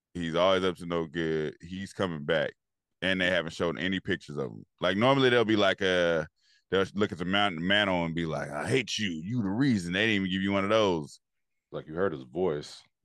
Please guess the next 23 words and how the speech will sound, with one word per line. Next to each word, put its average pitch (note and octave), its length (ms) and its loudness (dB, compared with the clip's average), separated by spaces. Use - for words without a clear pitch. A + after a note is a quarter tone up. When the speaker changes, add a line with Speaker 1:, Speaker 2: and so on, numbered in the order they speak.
Speaker 2:
at C#2+ 100 -10
one C#2 220 -12
point, C#2+ 240 -12
but B1+ 80 -14
that D2+ 120 -4
was B1 100 -12
Speaker 1:
When F#2+ 100 0
he F#2 60 2
Speaker 2:
it. D#2+ 60 -4
Speaker 1:
was F2 40 -6
arguing F#2 320 0
with F2 100 -4
the F#2 60 -4
mom. F2 440 0
And F#2 120 -2
they G2+ 60 4
didn't G#2 140 2
Speaker 2:
Yeah. - 40 -6
Speaker 1:
show G#2 80 4
the G2 80 2
mom G#2+ 300 4
either, F2 220 0
but D2 280 -2